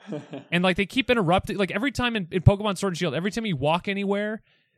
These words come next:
Speaker 2: they keep interrupting you with cutscenes. And it's like, just let me go through the world, please.
Speaker 1: Long cutscenes that give unnecessary exposition.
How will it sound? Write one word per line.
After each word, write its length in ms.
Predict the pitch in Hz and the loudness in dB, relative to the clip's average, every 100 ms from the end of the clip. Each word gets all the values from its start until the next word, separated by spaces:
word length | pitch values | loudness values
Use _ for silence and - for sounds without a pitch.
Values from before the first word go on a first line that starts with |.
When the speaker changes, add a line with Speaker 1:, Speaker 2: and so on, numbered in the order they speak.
| - | 2
Speaker 2:
they 100 | 185 | 4
keep 200 | 226 240 | 6 4
interrupting 500 | 233 165 202 214 180 | 6 6 4 2 2
you 60 | |
with 140 | 156 - | 2 2
cutscenes. 600 | 175 151 - 107 92 - | -2 -2 -6 -8 -8 -10
And 100 | 165 | -2
it's 160 | 160 - | -2 0
like, 280 | 185 - 160 | -2 -2 -8
just 220 | 302 - | -8 -8
let 320 | 196 254 277 | -4 -2 -2
me 280 | 220 262 196 | -4 -10 -4
go 240 | - 240 254 | 6 6 6
through 240 | - 269 | 0 0
the 80 | 254 | 2
world, 480 | 220 247 254 190 117 _ _ _ | 4 4 6 4 -2 _ _ _
please. 640 | - 240 302 269 131 127 | -6 2 4 4 2 2
Speaker 1:
Long 300 | 127 127 131 131 | 6 8 6 0
cutscenes 800 | 127 135 123 - 113 107 101 104 113 110 | -4 -4 -2 -2 -2 -2 -4 -8 -10 -6
that 360 | 104 101 - - | 2 2 0 -10
give 340 | 117 110 104 - - | -2 0 -2 -6 -6
unnecessary 1200 | 113 113 104 - 110 - 104 95 98 92 92 - _ _ _ _ _ _ _ _ _ _ _ _ _ _ _ _ _ - | -6 -2 -2 -2 -2 -2 -2 -4 -4 -4 -6 -8 _ _ _ _ _ _ _ _ _ _ _ _ _ _ _ _ _ -6
exposition. 760 | 107 - 107 92 90 - 98 | -4 -4 -8 -8 -8 -10 -14